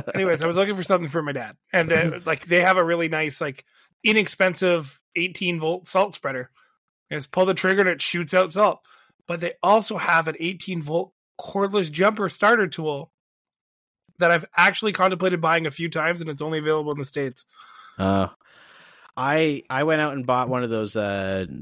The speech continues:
Speaker 2: what's it called, a Norco or something like that, battery jump start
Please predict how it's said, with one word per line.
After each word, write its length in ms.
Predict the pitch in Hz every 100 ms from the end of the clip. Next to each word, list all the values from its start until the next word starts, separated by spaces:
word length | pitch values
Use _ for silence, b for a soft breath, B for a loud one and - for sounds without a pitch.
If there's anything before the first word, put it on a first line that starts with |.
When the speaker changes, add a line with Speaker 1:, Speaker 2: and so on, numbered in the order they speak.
| 82 - - 95 - -
Speaker 2:
what's 180 | 101 101
it 60 |
called, 200 | - 90
a 60 | 85
Norco 480 | 85 90 - 107 104
or 120 | 107
something 180 | 110 104
like 160 | 107
that, 300 | - 110 113 - - - - _ _ _
battery 340 | 101 104 107
jump 340 | 101 107 104 -
start 300 | - 110